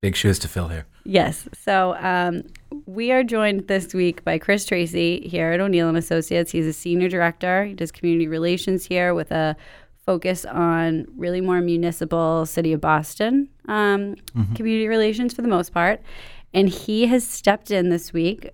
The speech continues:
Speaker 2: for our own Tom O'Neill, and we're gonna talk about the state of the city, which, uh, Mayor Marty Walsh delivered the state of the city earlier this week, and you were there.
Speaker 1: I was, and gee,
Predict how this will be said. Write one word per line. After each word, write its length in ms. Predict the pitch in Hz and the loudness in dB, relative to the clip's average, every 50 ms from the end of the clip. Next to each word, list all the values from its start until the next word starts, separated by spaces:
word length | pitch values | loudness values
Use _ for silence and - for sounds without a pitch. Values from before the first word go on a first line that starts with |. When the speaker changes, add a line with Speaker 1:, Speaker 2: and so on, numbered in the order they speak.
| - - | -16 -18
Speaker 2:
for 360 | - - - 190 185 180 180 | -18 -12 -6 -2 0 2 2
our 220 | 190 196 180 170 165 | 2 2 0 2 2
own 180 | 170 180 208 | 2 2 0
Tom 260 | 233 - 254 247 233 202 | 0 0 0 2 2 4
O'Neill, 520 | 180 170 160 160 165 170 208 247 254 - - - - - | 4 2 2 0 -2 -2 -2 -4 -4 -8 -12 -20 -6 -4
and 140 | 190 185 | -2 -2
we're 140 | 190 214 233 | -2 -2 0
gonna 180 | 254 277 277 262 | 0 2 0 0
talk 260 | - 233 226 214 - | 2 2 2 2 2
about 280 | 226 214 214 208 202 - | 2 2 2 2 2 -2
the 60 | 202 | -8
state 360 | - - - - 190 185 180 | -10 -6 -2 2 2 2 2
of 100 | 185 165 | 2 0
the 80 | 180 185 | -2 -4
city, 420 | - - 175 165 - - 160 - - - - - - - _ _ _ _ | -2 0 0 0 0 -2 -6 -12 -18 -20 -20 -20 -20 -20 _ _ _ _
which, 340 | - 180 170 - - - - | 6 6 6 6 4 -4 -2
uh, 420 | 170 165 160 160 156 156 156 - - - - 202 208 - _ - | 0 0 2 2 2 2 0 -2 -4 -10 -20 -20 -20 -20 _ -2
Mayor 180 | 180 175 175 | 0 0 2
Marty 220 | 170 170 170 165 165 | 2 2 2 0 0
Walsh 320 | 165 165 160 156 156 - | 0 2 2 0 0 -2
delivered 320 | - 165 165 160 156 165 156 | -4 -2 -2 2 2 2 0
the 80 | 156 | 0
state 180 | 156 - 160 151 | -2 0 0 2
of 80 | 147 | 2
the 60 | 151 156 | 0 0
city 320 | - - 151 151 160 156 | 0 0 0 0 0 2
earlier 320 | 160 165 151 151 175 180 | 2 2 2 2 0 0
this 180 | 165 185 - - | -2 -4 -4 0
week, 320 | 226 277 339 330 - - - - - - - - - - _ _ _ | 2 2 2 2 -2 -12 -20 -20 -20 -20 -20 -20 -20 -20 _ _ _
and 120 | - 190 214 | -4 -2 0
you 60 | 226 | 2
were 100 | 240 262 | 2 2
there. 280 | 294 381 427 175 - - - - - - - - _ _ | 2 2 0 -2 -4 -8 -18 -20 -20 -20 -20 -20 _ _
Speaker 1:
I 120 | - 120 113 | -8 -6 -2
was, 560 | 104 113 120 113 98 82 76 - - - - | 2 2 4 4 2 0 -4 -8 -10 -8 -2
and 240 | 101 101 95 90 80 - - - - - - | 0 2 2 2 0 -4 -10 -18 -20 -20 -14
gee, 260 | - - 98 92 87 | -8 -6 -4 -4 -6